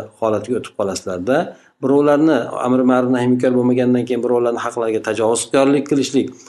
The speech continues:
shunday narsaga o'tib qolasizlarda, bu esa sizlarga ham xorlik bitib qolishligiga sabab bo'lishi mumkin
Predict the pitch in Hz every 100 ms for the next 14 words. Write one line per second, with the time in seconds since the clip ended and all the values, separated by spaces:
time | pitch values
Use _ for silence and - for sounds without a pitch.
0 | _ - 151 131 117 120 117 110 - 101
1 | 92 - 101 120 117 104 95 127 - 92
2 | 90 123 190 - _ _ 135 160 - 107
3 | 98 123 117 - - 104 98 - 95 110
4 | 120 104 101 98 95 - 98 95 95